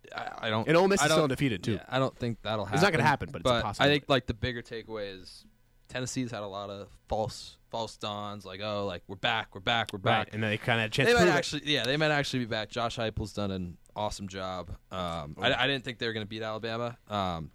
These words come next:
Speaker 1: but the manner in which they did it, they took a, uh, they went up, took a punch late. I think they went down seven with about
Speaker 2: Right.
Speaker 1: five minutes to go, and then to respond and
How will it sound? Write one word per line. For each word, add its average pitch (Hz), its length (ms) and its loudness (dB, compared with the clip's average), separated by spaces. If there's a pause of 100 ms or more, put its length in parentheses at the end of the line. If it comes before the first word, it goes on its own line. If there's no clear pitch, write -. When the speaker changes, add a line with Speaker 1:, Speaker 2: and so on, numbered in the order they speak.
Speaker 1:
but 110 140 -6
the 113 60 -10
manner 120 280 -2
in 117 80 -6
which 113 200 -10
they 110 100 -8
did 107 180 -8
it, 120 160 -8
they 110 80 -10
took - 180 -14 (400)
a, - 40 -14
uh, 90 360 -6
they 107 80 -8
went 113 140 -4
up, 120 260 -4 (300)
took 165 120 -4
a - 60 -6
punch 131 380 -2
late. 110 320 -2
I 110 60 -6
think 127 180 -6
they 127 80 -4
went 113 160 -4
down 107 300 -2
seven 110 520 -4
with 98 140 -18
about 95 360 -6
Speaker 2:
Right. 92 180 0 (180)
Speaker 1:
five 113 220 2
minutes 110 200 -6
to 104 80 -14
go, 101 300 -4
and 107 120 -6
then 104 120 -4
to 110 100 -6
respond 104 560 -2
and 92 200 -6